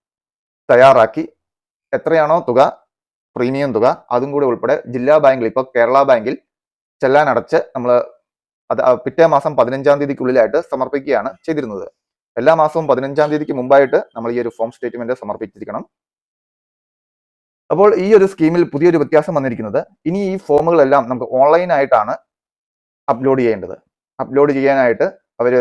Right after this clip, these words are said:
സൈറ്റ് എനേബിൾ ചെയ്തിട്ടുണ്ട്. അതിൽ അതിൻ്റെ ഒരു ഫോർമാറ്റ് നൽകിയിട്ടുണ്ട്. രണ്ട് രീതിയിൽ നമുക്ക് ഈ ഒരു ഫോം സബ്മിറ്റ് ചെയ്യാം. മാനുവലായിട്ട് ആ വെബ്സൈറ്റിൽ കയറി നമുക്ക്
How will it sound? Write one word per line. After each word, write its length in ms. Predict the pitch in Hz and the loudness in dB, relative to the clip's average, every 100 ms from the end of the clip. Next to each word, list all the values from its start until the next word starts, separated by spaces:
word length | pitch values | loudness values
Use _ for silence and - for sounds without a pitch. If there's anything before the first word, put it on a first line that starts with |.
| 120 | 0
സൈറ്റ് 260 | 123 127 147 | -2 0 -2
എനേബിൾ 220 | 123 123 131 120 | -2 -2 -2 -2
ചെയ്തിട്ടുണ്ട്. 400 | 117 117 113 151 - _ _ - | -4 -6 -6 -6 -8 _ _ -8
അതിൽ 460 | 117 - _ - 135 | -6 -6 _ -6 -4
അതിൻ്റെ 180 | 127 131 | -2 -2
ഒരു 60 | 120 120 | -4 -2
ഫോർമാറ്റ് 400 | 120 139 143 147 | -2 0 -2 -2
നൽകിയിട്ടുണ്ട്. 500 | 117 117 113 98 98 143 _ _ _ - | -4 -4 -4 -8 -8 -10 _ _ _ -6
രണ്ട് 240 | 123 151 170 | -4 -2 -2
രീതിയിൽ 260 | 147 151 165 151 | -2 -4 -4 -4
നമുക്ക് 280 | 127 113 117 101 _ _ _ _ _ - | -4 -2 -2 -4 _ _ _ _ _ -10
ഈ 60 | 123 | -4
ഒരു 120 | 123 120 104 - | -2 -2 -4 -4
ഫോം 140 | 123 123 | -2 -2
സബ്മിറ്റ് 260 | 123 117 117 | -2 -6 -6
ചെയ്യാം. 180 | 117 143 151 113 | -4 -4 -4 -4
മാനുവലായിട്ട് 540 | 113 135 139 131 131 139 | -4 -2 0 0 0 0
ആ 20 | 117 117 | 0 0
വെബ്സൈറ്റിൽ 360 | 104 131 127 | -4 -6 -6
കയറി 140 | 123 120 | -6 -6
നമുക്ക് 180 | 117 110 | -6 -6